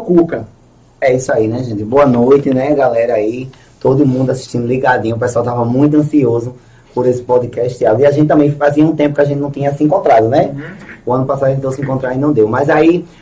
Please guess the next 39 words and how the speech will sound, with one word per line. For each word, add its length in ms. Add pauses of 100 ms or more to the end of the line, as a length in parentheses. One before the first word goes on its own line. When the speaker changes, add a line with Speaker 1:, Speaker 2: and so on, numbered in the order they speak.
(140)
Speaker 2:
o 140
que 240
é 100
o 140
El 160
Cuca? 300
Na 120
verdade, 360
o 80
El 140
é 60
o 80
meu 140
nome, 300
né, 100
que 80
vem 100
de 80
Wellington. 360 (180)
Foi 100
um 40
apelido 360 (220)
que 60
o 40
pessoal 240
botou 200
carinhoso. 580 (320)
E 160
Cuca 300
foi 100
um 40
apelido 340
já 160
há 40
muitos 380
anos 240
de 80
banda. 540 (260)
Speaker 1:
Uhum. 80